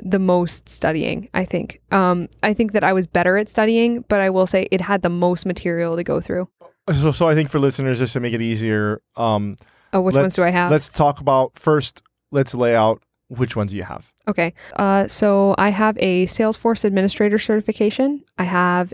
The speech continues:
Speaker 1: a Data Analytics certification. I have a Scrum Master certification. And then I have a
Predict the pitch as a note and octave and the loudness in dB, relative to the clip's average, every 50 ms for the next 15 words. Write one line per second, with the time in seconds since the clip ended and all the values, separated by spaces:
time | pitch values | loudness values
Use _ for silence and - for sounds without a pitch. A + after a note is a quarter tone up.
0 | - - F#3 F3+ F3 F3+ F3+ - - E3+ F3+ F#3+ - - F#3 F#3+ F#3+ F#3+ F#3 F#3+ | -4 -2 0 2 2 2 2 2 0 0 2 2 0 0 0 0 0 2 2 2
1 | F#3+ G3+ - - - G3 F#3+ G3 - G#3 - - G3 G3 - - G#3 G3+ G3+ - | 2 0 0 -2 -2 0 0 0 -2 -2 0 2 0 2 2 2 0 0 0 -2
2 | - - - - - - - F#3 F#3+ F3+ F3 F3+ F3+ F3+ F3+ F3 - - F3 F3+ | -8 -18 -20 -20 -18 -8 -2 0 0 2 2 2 2 2 2 0 0 0 0 0
3 | F3+ F3+ - - - - F#3 F#3 F#3+ G3+ G#3 G#3+ G3 - A3 G#3 - - G3+ G3+ | 0 0 -2 -4 -2 -2 -2 0 2 2 0 0 0 0 -2 0 2 0 0 0
4 | G3+ - G#3 - G#3 G3+ G3+ - G#3 G#3 G#3 G#3 G#3 _ - - - - _ - | 0 -4 -2 0 0 0 2 2 2 2 2 0 -2 _ -14 -20 -20 -18 _ -2
5 | F#3+ F#3+ F#3+ F#3 F#3 F#3 F#3 F3+ F3+ F3+ F3+ F3+ F3+ F#3+ F3 F3 E3+ | 0 0 2 2 2 2 2 2 0 0 0 2 2 2 0 0 0